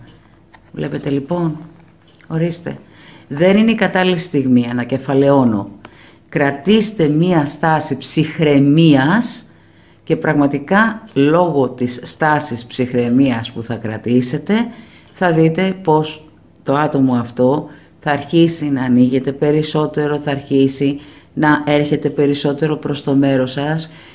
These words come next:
γιατί θα μπορέσει να συνειδητοποιήσει το τι είναι αυτό που έχετε τελικά μεταξύ σας. Εντάξει, δεν γεννηθήκαμε τέλειοι, να τα ξέρουμε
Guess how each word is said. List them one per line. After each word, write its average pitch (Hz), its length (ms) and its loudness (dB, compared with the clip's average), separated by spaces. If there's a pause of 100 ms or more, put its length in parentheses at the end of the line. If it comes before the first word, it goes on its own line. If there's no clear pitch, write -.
(140)
γιατί 151 440 0
θα 156 140 -4
μπορέσει 143 560 0
να 170 140 0
συνειδητοποιήσει 143 1080 -2
το 131 380 -4
τι 175 320 -2
είναι 165 340 -2
αυτό 156 260 -4
που 127 200 -4
έχετε 127 520 -4
τελικά 101 500 -8
μεταξύ 95 540 -14
σας. - 380 -20 (340)
Εντάξει, - 600 -4 (480)
δεν 147 180 2
γεννηθήκαμε 131 640 2
τέλειοι, 117 560 0
να 151 120 2
τα 117 100 -4
ξέρουμε 107 640 -2